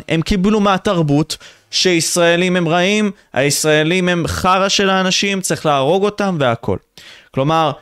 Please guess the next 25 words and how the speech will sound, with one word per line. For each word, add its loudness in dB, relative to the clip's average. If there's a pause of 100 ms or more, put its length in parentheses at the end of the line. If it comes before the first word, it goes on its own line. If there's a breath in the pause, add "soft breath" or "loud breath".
יש -2
פה -2
שתי -2
בעיות. 0 (440)
אז 0 (380 loud breath)
ממה 2
אנחנו 0
מתחילים? -2
כלומר, -2
בוא 0
נדבר 0
אולי 0
קודם -2
כל 0
על 2
התרבות -2
עצמה, -4 (460)
כלומר, 2 (280 loud breath)
איך 0
אתה -2
באמת -2 (140)
יכול -2
לגרום 0
לכך -2
שהתרבות -2